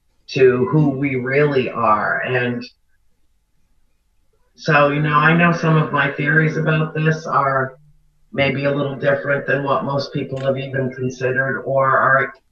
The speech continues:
willing to wrap their minds around. But I think that it's important to consider because, and I will reiterate probably my most famous quotation, which is,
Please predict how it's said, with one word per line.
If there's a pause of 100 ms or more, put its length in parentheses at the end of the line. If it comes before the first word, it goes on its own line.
willing
to
wrap
their
minds
around. (440)
But
I
think
that
it's
important
to
consider (540)
because, (1400)
and
I
will
reiterate
probably
my
most
famous
quotation,
which
is,